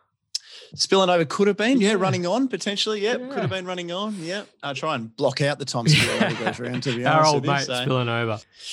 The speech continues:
Speaker 1: And this version of the Juicimus crown, Juicimus?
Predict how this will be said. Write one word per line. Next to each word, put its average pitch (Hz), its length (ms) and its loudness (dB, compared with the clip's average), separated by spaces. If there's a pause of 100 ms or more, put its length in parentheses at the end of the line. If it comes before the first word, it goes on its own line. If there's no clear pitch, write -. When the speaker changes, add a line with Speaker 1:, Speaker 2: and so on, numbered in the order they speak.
(100)
Speaker 1:
And 147 180 2
this 196 320 4 (140)
version 170 640 4
of 131 100 0
the 135 100 0
Juicimus 139 540 2
crown, 170 360 0
Juicimus? 254 600 2